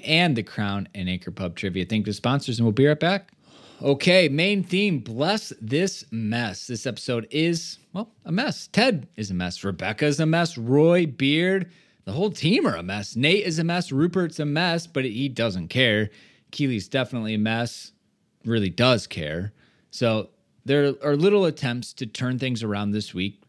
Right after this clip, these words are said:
but Ted is the only one to confront his mess in a proper way. He called Michelle. He confronted the issue. He does the hard thing. Will he begin to turn the corner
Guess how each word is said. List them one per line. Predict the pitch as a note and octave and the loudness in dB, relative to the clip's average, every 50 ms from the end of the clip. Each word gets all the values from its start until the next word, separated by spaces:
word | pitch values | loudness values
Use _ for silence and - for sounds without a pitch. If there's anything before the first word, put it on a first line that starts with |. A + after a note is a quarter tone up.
| _ _ _ _ _ _ | _ _ _ _ _ _
but | - A2 - | -4 -4 -2
Ted | - - C3+ C#3 C#3+ | 0 0 2 2 2
is | C3+ B2 | 2 0
the | A#2+ B2 - | -2 -4 -4
only | G#2+ B2 B2+ B2+ B2+ | -2 0 0 2 2
one | A#2 A#2 A2+ A2 G#2+ | 2 2 2 2 0
to | - A2 | -2 -4
confront | - G#2+ G#2 F#2 - - G#2 G#2 F#2+ | -4 -2 -2 -2 0 0 0 0 0
his | G2+ G#2+ G2+ G2 | -2 -2 -2 0
mess | G2+ G2 G2 F#2+ G2 - - | 0 2 2 0 -2 -4 -6
in | - G2+ F#2+ | -4 -2 -2
a | F#2+ F#2 | 0 -2
proper | F2+ - - F2+ E2 E2+ - F2 | -2 -2 0 0 0 0 0 -2
way. | E2 E2 D#2+ D2+ D#2 - - _ _ _ _ _ | -2 -2 -2 -2 -2 -4 -8 _ _ _ _ _
He | - G2+ | -8 -8
called | - - - - G#2 G#2 G#2 G#2 G2+ G#2 | -6 -6 -2 2 6 6 8 6 6 4
Michelle. | G#2 G2 F#2 - - F2 D#2 D2+ | 0 -2 -2 -2 -2 -2 -4 -4
He | E2+ F2+ G2 F#2+ | -4 -4 -6 -4
confronted | - F#2 F2+ F2 - - B2 G2 F#2+ F#2+ F2+ - F#2+ F#2 E2+ - - _ _ _ _ _ _ _ - | -2 -2 -4 -2 -2 0 2 2 2 2 2 2 2 0 0 -2 -8 _ _ _ _ _ _ _ -6
the | - F#2 D2 F2 | -4 -4 -2 -2
issue. | E2+ - - - - - - - _ _ _ _ _ _ | -4 -4 -6 -6 -8 -10 -12 -16 _ _ _ _ _ _
He | - A2+ G2 | -4 -2 0
does | A2 G#2+ G#2+ G2+ | 2 2 2 2
the | A2 G2 | 2 0
hard | F2+ F#2+ F#2 E2+ E2 - | 0 2 0 0 0 -2
thing. | - D#2 D#2+ E2+ F2 | -4 -4 -4 -2 0
Will | G2+ A2+ A2+ A2+ A2 - - _ _ | 2 2 4 2 2 -2 -6 _ _
he | - - - G2+ G#2 | -10 -4 -2 0 0
begin | F2+ G2 F2+ D#2 F2 E2+ G2+ C3+ F3 F3+ F3 | 0 0 -2 0 0 2 2 4 2 2 0
to | - E3 | -4 -4
turn | D#3 - F#3+ F#3+ | 0 2 2 4
the | F#3+ F#3 | 4 2
corner | F#3 - F#3 F#3+ G3+ A3+ A#3 G3+ | 2 2 2 2 2 2 0 -2